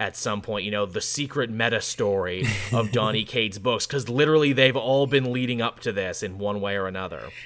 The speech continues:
Speaker 2: Does his new crossover book lead into this? 'Cause it is literally called Crossover. I've been meaning to read that. I haven't read it yet, but I heard it's really great.
Speaker 1: You would think so. Uh, Walt Simonson, sorry, I don't know why I, uh,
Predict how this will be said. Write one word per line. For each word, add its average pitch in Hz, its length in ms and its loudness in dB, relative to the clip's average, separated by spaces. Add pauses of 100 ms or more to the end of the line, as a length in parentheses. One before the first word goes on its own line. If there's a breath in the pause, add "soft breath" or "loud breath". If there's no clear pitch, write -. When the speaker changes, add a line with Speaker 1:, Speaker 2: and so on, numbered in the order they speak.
(100)
Speaker 2:
Does 135 180 8
his 151 180 6
new 151 180 0
crossover 117 640 2
book 107 240 0
lead 101 240 0
into 95 280 -4
this? 95 280 2
'Cause 104 200 -6
it 110 100 -2
is 123 220 2
literally 123 400 6
called 117 260 -2
Crossover. 110 460 2
I've 113 180 4
been 143 140 4
meaning 147 240 6
to 131 100 6
read 120 220 8
that. 101 100 6
I 92 60 6
haven't 131 220 2
read 117 180 6
it 107 60 4
yet, 92 180 4
but 95 80 2
I 107 40 2
heard 120 200 2
it's 110 120 -2
really 113 300 -4
great. 90 460 -2 (520 loud breath)
Speaker 1:
You 95 100 -12
would 82 120 -10
think 92 160 -8
so. - 80 -18 (260 loud breath)
Uh, 123 60 6
Walt 139 300 4
Simonson, 92 560 -4
sorry, 87 300 -6
I 87 60 -4
don't 90 140 -6
know 85 80 -10
why 85 380 -6
I, - 20 -4
uh, 82 300 -6